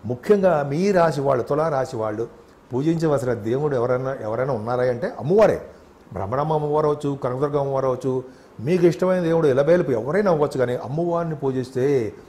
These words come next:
అన్నీ ఉన్నట్లే అన్నట్టుగా, అన్నట్టుగా అటు రాజకీయాల్లోనూ, వ్యా-, తర్వాత వ్యా-, ఫైనాన్షియల్‌గా గాను, ఉద్యోగ పరంగాను, వ్యాపార పరంగాను అమ్మవారి యొక్క దే-, ఆ, పవర్ ఉంటే చాలా, చాలా మీకు కలిసి వస్తుంది. అమ్మవారికి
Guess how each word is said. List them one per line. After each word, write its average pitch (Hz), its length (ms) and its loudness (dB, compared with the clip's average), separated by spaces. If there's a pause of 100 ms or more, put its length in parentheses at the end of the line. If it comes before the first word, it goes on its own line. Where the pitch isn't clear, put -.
(220)
అన్నీ 208 240 -2
ఉన్నట్లే 151 400 2
అన్నట్టుగా, 120 540 0
అన్నట్టుగా 123 580 -2 (340)
అటు 117 320 0
రాజకీయాల్లోనూ, 160 800 2 (280)
వ్యా-, 120 260 0
తర్వాత 117 320 0
వ్యా-, 104 180 0 (120)
ఫైనాన్షియల్‌గా 156 560 4
గాను, 175 280 0 (720)
ఉద్యోగ 139 400 4
పరంగాను, 160 440 2
వ్యాపార 147 640 2
పరంగాను 160 480 0 (260)
అమ్మవారి 175 560 2
యొక్క 151 220 2
దే-, 131 220 2
ఆ, 127 220 0
పవర్ 135 360 2
ఉంటే 131 400 2
చాలా, 175 400 0
చాలా 139 160 -2
మీకు 143 160 -4
కలిసి 156 240 0
వస్తుంది. 98 320 -4 (640)
అమ్మవారికి 127 640 -2